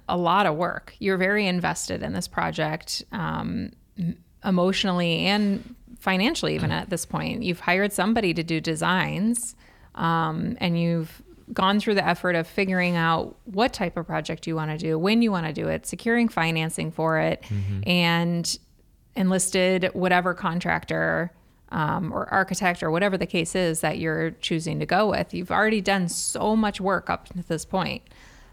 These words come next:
Speaker 1: Um, and then you go through to your H O A, for example, and, you know, it's, there's a lot of rules.
Speaker 2: Mm-hmm. Yeah, I do believe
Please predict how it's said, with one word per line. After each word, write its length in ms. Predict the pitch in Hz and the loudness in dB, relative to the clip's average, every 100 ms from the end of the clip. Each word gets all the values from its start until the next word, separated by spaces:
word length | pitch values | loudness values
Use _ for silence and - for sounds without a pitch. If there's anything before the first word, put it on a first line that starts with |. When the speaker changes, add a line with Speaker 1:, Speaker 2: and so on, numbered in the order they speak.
| - | -4
Speaker 1:
Um, 600 | 170 151 151 156 160 170 - - - | 0 0 0 -2 -4 -8 -12 -10 -2
and 160 | 180 | 2
then 140 | 180 185 | 4 4
you 120 | 180 | 4
go 180 | 175 165 | 2 0
through 640 | 170 180 170 165 165 160 - - - - - _ - - - - 214 185 - | 0 0 2 2 2 0 -6 -18 -20 -20 -20 _ -20 -20 -20 -8 -6 -6 -8
to 160 | - 190 | -2 2
your 420 | 165 160 165 160 | 2 4 2 4
H 240 | 202 185 170 | 4 2 2
O 100 | 175 | 4
A, 260 | 202 160 | 4 2
for 140 | 165 165 | 0 -2
example, 840 | 160 165 165 165 175 160 165 180 - | -2 -2 -2 0 0 2 0 -2 -2
and, 680 | 170 160 160 160 165 - - - - - | -2 0 0 -2 -4 -6 -8 -16 -20 -10
you 140 | 175 | -8
know, 240 | 160 165 196 | -4 -2 -2
it's, 560 | 175 170 - - - - _ _ _ | -4 -6 -10 -12 -14 -20 _ _ _
there's 220 | - 160 | -10 -6
a 40 | 170 | -6
lot 220 | 185 190 | -4 -4
of 100 | 185 | -2
rules. 440 | 208 262 - - - | -2 -2 -6 -6 -2
Speaker 2:
Mm-hmm. 380 | 107 92 107 107 - - - - - | 0 0 -2 -6 -6 -12 -12 -12 -2
Yeah, 240 | 131 127 120 | 2 2 2
I 80 | |
do 160 | 165 208 | 2 0
believe 540 | 131 127 117 98 - | 4 4 4 2 -6